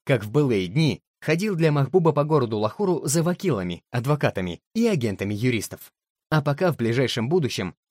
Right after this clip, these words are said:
его ожидает довольно приятная жизнь в школе Святого Ксаверия. Там можно будет опекать новичков и слушать рассказы о приключениях во время каникул. Юный Мартин,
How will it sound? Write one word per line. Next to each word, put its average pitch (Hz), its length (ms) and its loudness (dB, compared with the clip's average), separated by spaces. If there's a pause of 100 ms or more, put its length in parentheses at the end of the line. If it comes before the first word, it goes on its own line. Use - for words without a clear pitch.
его 165 240 0
ожидает 175 420 0
довольно 180 360 0
приятная 143 500 -2
жизнь 160 320 -2
в - 60 -8
школе 214 320 -2
Святого 127 400 -2
Ксаверия. 110 580 -4 (400)
Там 254 140 0
можно 190 300 0
будет 180 240 -2
опекать 156 340 -2
новичков 117 540 -4 (260)
и 262 100 -4
слушать 240 380 -6
рассказы 196 380 -2
о 185 60 0
приключениях 180 640 -4
во 131 100 -2
время 110 300 -2
каникул. 98 500 -4 (540)
Юный 123 320 0
Мартин, 127 440 -2